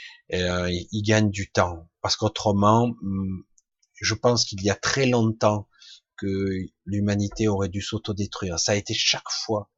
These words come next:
chaque fois arrêté à temps. Euh, toujours, il y a eu des interventions. En cas d'extrême limite,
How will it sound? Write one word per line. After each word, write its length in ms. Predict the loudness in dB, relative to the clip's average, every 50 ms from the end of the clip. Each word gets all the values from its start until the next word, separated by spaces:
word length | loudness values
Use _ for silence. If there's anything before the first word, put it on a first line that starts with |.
| _ _ -8
chaque 280 | -6 -4 -4 -6 -8
fois 240 | -12 -6 -4 -4 -4 -2
arrêté 420 | -4 -4 -2 -4 -4 -4 -4 -6
à 60 | -6
temps. 300 | -6 _ -14 -14 -14 -14 -18 _ _ _ -20 -18 -16 -16 -16 -18 -20 -20 _ _ _ _ _ -20
Euh, 20 | -18 -18 -18 -20 -20 -20 _ _ -8
toujours, 420 | -6 -4 -2 -2 0 0 0 0
il 40 | 0
y 40 | 0
a 40 | -2
eu 100 | 0 0
des 180 | -2 -2 -2
interventions. 1000 | -4 -4 -2 -4 -4 -2 -2 -2 0 0 0 0 2 2 2 2 2 0 -4 _ _ _ _ _ _ _ _ _ _ _ -4
En 120 | -4 -4
cas 180 | -2 2 2 2
d'extrême 460 | 2 2 -4 -4 -2 -2 -2 -2 -2
limite, 560 | -4 -4 -2 -2 -4 -4 -4 -8 -12 -12 -12